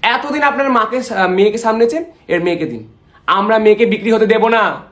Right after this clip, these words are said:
সব মন্দির যেমন দখল করে নিয়েছে পার্টি পলিটিক্স, আমাদের মন্দিরও তাই করতে চেয়েছিল। আমরা আমাদের মন্দিরকে হতে দেব না, আমাদের ব-, একটা রক্তের বিন্দু থাকতে হতে দেব না। মানুষ,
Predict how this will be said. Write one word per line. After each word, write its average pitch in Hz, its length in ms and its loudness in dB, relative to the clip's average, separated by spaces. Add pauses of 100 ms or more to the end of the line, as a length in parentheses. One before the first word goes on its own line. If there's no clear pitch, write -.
(600)
সব 226 280 0
মন্দির 220 240 0
যেমন 220 400 0
দখল 180 280 0
করে 220 140 4
নিয়েছে 233 140 2
পার্টি 196 220 -2
পলিটিক্স, 226 320 -2
আমাদের 196 380 2
মন্দিরও 190 300 2
তাই 180 120 0
করতে 156 240 -4
চেয়েছিল। 139 280 -10 (320)
আমরা 208 360 2
আমাদের 196 340 0
মন্দিরকে 185 400 -2
হতে 180 260 -2
দেব 185 200 0
না, 175 100 2
আমাদের 180 200 -2 (180)
ব-, 139 220 -12 (240)
একটা 202 340 0
রক্তের 214 420 2
বিন্দু 220 240 -2
থাকতে 220 220 -2
হতে 185 200 -4
দেব 165 180 -2
না। 120 160 -10 (960)
মানুষ, 165 460 -2